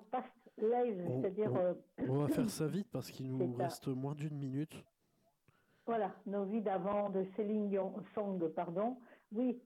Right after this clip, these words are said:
Speaker 1: réalisatrice américaine. C'est pour, euh, un public d'adolescents et de, d'adultes.
Speaker 2: Mm.
Speaker 1: C'est un film en version originale sous-titrée.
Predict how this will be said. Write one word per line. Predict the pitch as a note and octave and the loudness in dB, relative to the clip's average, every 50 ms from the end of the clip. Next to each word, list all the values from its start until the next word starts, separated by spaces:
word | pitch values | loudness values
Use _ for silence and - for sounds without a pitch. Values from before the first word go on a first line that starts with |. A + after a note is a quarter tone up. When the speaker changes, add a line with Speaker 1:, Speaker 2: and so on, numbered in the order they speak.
| - _ - | -20 _ -2
Speaker 1:
réalisatrice | G#3 G#3 G#3 G3+ F#3 G#3 G3 G3 - A3 G#3+ - - | 0 0 0 2 2 0 0 0 -2 -4 -4 -2 -2
américaine. | F#3 F3 F3+ F3 F3 E3+ E3+ - E3 D3+ D3+ - F#3+ - - _ _ _ - | -2 -2 -2 -2 -4 -6 -4 -4 -4 -4 -4 -6 -12 -16 -20 _ _ _ -8
C'est | G3+ | -8
pour, | F#3 - - F3+ E3+ E3+ | -8 -6 -6 -2 0 0
euh, | E3 E3 D#3+ D#3+ D#3 D3+ D#3 D#3 D3 D3+ D#3+ E3 | 2 2 4 4 4 4 4 2 2 2 0 0
un | D#3 | -2
public | - - E3 D#3+ E3+ E3 D3 | -2 -4 -2 -2 -2 -2 -2
d'adolescents | D#3+ D3+ D3+ D#3 D3+ D#3 D3+ D3+ - - E3 D3 C3+ C3+ C3+ D#3+ | -2 -2 -2 -2 -2 -2 -2 -4 -4 -8 -6 -6 -6 -6 -8 -6
et | |
de, | D#3+ E3 - - - - - - - - - | -4 -4 -4 -4 -4 -8 -8 -10 -12 -12 -8
d'adultes. | F3 - A2+ D#3 E3 G3+ B3+ B3+ B3 - _ _ - | -6 -6 -6 -2 0 0 0 0 -4 -10 _ _ -4
Speaker 2:
Mm. | C3 C3+ - - _ | -4 -4 -4 -4 _
Speaker 1:
C'est | G#3+ G#3+ G#3+ | -4 -2 0
un | G#3+ G3+ G3 | -2 -2 -2
film | G3+ - B3 B3 A3+ | -2 -2 0 0 2
en | G3 F#3 | 0 0
version | F#3+ G#3 G3+ - A3+ G3+ | 0 -2 -2 -2 -2 -2
originale | F3+ F#3+ F3+ F#3 F#3+ F#3 G3 G#3 G#3 - - - | 0 -2 -2 -2 -2 -2 -2 -2 -2 -6 -8 -8
sous-titrée. | A#3 - - - F3+ - - - - C#3+ D3+ - | -8 -8 -8 -10 -14 -14 -12 -6 -6 -6 -6 -6